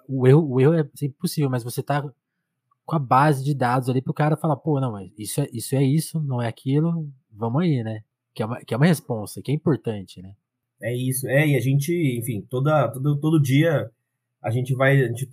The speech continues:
Speaker 2: pega um assunto completamente diferente, assim, então a gente não fica muito navegando no mesmo, no mesmo espaço.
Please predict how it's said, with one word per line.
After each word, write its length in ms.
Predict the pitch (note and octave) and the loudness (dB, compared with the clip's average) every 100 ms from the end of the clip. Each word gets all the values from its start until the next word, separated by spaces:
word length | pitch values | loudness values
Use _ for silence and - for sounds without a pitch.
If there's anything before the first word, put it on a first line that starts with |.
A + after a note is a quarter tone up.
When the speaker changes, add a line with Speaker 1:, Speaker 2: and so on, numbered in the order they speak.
| - | -2
Speaker 2:
pega 220 | B2+ C3 | 0 6
um 160 | C#3+ C#3+ | 6 6
assunto 400 | C#3 C#3+ C#3+ C#3 | 6 6 6 2
completamente 400 | C#3 C#3 C#3+ C#3+ | 2 4 6 4
diferente, 420 | D#3 C3+ A2+ G#2+ | 4 0 0 -6
assim, 180 | - F#2 | -14 -16
então 200 | F2+ G#2 | -12 -8
a 40 | |
gente 160 | G#2+ A#2 | -8 -6
não 80 | A#2 | -4
fica 260 | C3 C3+ | -2 -2
muito 180 | B2 A#2+ | -2 -4
navegando 320 | A#2+ A2+ A2+ | -6 -4 -4
no 60 | A2+ | -4
mesmo, 320 | A2 A2 G2+ | -4 -6 -6
no 80 | G2+ | -8
mesmo 180 | A2 G#2+ | -8 -10
espaço. 380 | - F#2 - | -10 -14 -14